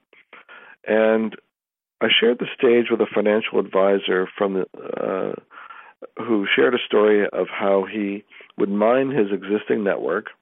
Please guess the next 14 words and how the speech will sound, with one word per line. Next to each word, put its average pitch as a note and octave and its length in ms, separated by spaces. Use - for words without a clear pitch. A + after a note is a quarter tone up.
seeking A2+ 580
four C3 280
new A#2+ 200
conversations G2+ 840
a - 60
week, F2+ 340
you - 80
know, E2+ 60
less A2 200
than A2 160
one G2 140
a F2+ 80
day. - 360
And G2+ 640